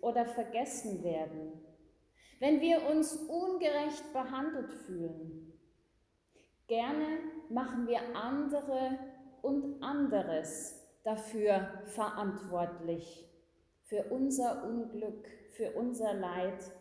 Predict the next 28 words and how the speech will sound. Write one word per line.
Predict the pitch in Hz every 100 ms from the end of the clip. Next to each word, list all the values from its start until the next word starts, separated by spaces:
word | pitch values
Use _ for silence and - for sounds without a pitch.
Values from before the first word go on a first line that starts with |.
| - - -
oder | 294 339 320 - 190
auch | 190 196 - - - -
für | 254
das | 247 247 247 247
Unglück | 262 285 269 220 214 - - - - - - - _
und | 247 240 196
Leid | 190 180 190 -
in | 208 214
der | 220 220
Welt. | 190 165 170 - - - - - _ _ _ _ _ _ _ -
Und | 214 214 214 - - - - - _ - - -
gar | 226 294
nicht | 370 349
selten | - 185 196 240 - 240 240 247 - - -
machen | 196 202 - 220
wir | 233 240 262 269 277 -
Gott | 202 - - - - - - -
für | - 196
alles | 180 185 175 175 - -
verantwortlich. | 185 180 180 175 180 180 170 170 147 165 - - - - - - - -
Und | 254 247 254
die | 233 233
Frage, | 233 233 226 359 370 254 240
warum | 240 240 233
lässt | 226 220 -
Gott | 247 254 208
das | 202 196 - -
zu, | 339 285 277